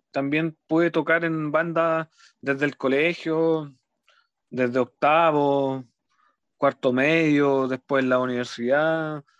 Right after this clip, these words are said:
y así fui-, fuimos teniendo varios proyectos, cada, cada uno de los integrantes viene de varios proyectos anteriores, y, mm, y sí, como, como tú lo decías, pues, eh,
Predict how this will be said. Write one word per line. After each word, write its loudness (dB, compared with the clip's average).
y -2
así 0
fui-, -6
fuimos -2
teniendo -2
varios 2
proyectos, -4
cada, -4
cada 0
uno -6
de -6
los -6
integrantes -8
viene -6
de -4
varios -4
proyectos -8
anteriores, -8
y, -2
mm, -8
y -2
sí, -2
como, -2
como -6
tú 0
lo 4
decías, 0
pues, -2
eh, -4